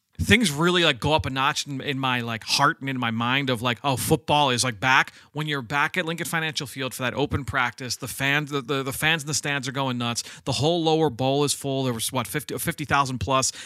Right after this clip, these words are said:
at the Link la-, on Sunday night. And, you know, uh,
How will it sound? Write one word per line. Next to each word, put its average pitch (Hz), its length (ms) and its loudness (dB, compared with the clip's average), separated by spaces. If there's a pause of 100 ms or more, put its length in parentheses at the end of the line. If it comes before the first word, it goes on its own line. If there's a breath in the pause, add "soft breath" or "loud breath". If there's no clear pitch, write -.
(120)
at 135 200 2
the 135 60 -6
Link 135 280 -2
la-, 135 180 0
on 135 140 -2
Sunday 131 260 -2
night. 131 280 0 (360 loud breath)
And, 143 380 0 (540)
you 131 100 -6
know, 110 220 -8
uh, 123 360 -6